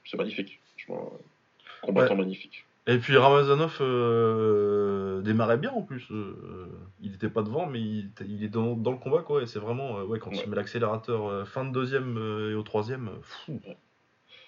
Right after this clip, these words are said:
Speaker 1: Ouais, ouais, c'est ça, hein. Premier round et une bonne partie du deuxième, Ramazanov, il est dedans, il, il arrive à garder une certaine distance. Il utilise très bien ses, ses points, euh, en ligne, euh, en ligne directe.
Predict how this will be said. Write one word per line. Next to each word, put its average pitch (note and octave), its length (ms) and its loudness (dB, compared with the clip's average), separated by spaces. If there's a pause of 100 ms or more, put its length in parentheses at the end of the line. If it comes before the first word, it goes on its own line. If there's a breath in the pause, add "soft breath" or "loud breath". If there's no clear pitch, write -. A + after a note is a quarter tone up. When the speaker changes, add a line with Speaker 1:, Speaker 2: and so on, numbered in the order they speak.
(120 loud breath)
Speaker 1:
Ouais, G3+ 160 8
ouais, D#4+ 80 2
c'est - 80 -10
ça, C4 120 -6
hein. C4 120 -2
Premier D3+ 260 -2
round D#3 300 -4
et A2 60 0
une G#2+ 160 -6
bonne C3+ 140 -6
partie - 240 -14
du A2 140 -18
deuxième, A#2+ 460 -6
Ramazanov, G2+ 420 -6
il F#2+ 100 -6
est F#2 60 -6
dedans, G#2 340 0
il, F#2+ 380 -4
il F#2 120 -2
arrive G2 260 0
à F#2 160 0
garder F#2+ 300 -4
une F#2+ 100 -6
certaine F#2+ 340 -4
distance. - 580 -6 (560 soft breath)
Il F#2+ 160 -10
utilise G2 320 -10
très D3 240 0
bien D3 200 0
ses, G#2+ 320 -6
ses G#2+ 180 -6
points, A#2 380 -4 (100)
euh, F2+ 240 -8
en F#2+ 60 -6
ligne, F#2 260 -8
euh, - 440 -10 (520)
en G#2 80 -4
ligne G2 140 -4
directe. F#2+ 360 0